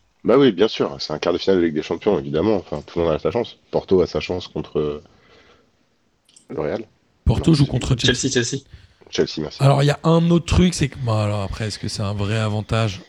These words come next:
Speaker 2: Encore moins en période de covid, et cetera, mais le P S G reçoit au match retour.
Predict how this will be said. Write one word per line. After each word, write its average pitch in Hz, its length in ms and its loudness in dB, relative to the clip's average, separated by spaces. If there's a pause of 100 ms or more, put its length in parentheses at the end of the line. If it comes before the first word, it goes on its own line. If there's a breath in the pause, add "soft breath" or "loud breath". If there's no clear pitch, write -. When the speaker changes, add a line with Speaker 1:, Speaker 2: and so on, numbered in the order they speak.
Speaker 2:
Encore 104 340 -2
moins 117 280 4
en 113 120 4
période 107 260 2
de 107 100 0
covid, 110 320 0
et 104 80 2
cetera, 117 360 -2
mais 117 100 0
le 101 100 0
P 107 120 2
S 101 60 -4
G 110 80 -2
reçoit 107 640 0
au 101 80 -4
match 107 180 -4
retour. 113 460 -4